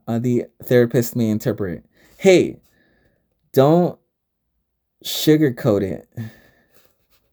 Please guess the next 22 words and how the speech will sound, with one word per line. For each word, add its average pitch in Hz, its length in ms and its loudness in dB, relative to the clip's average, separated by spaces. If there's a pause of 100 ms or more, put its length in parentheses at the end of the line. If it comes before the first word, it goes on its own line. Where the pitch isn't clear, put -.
(1800)
<clears throat> 120 560 -4 (2000)
It 160 140 6
is 160 280 4
frightening 190 480 2
to 202 120 -4
spend 147 360 -6
quality 143 360 0
time 135 460 -4
with 127 160 -4
a 117 40 -2
child 120 600 -2
or 117 220 0
lover 117 560 2
or 120 240 0
our 113 160 4
artist 131 580 0
can, 123 380 -6 (400)
can 131 340 -2
be 123 160 0
seen 160 460 0
as 120 560 -4 (320)
both 131 260 4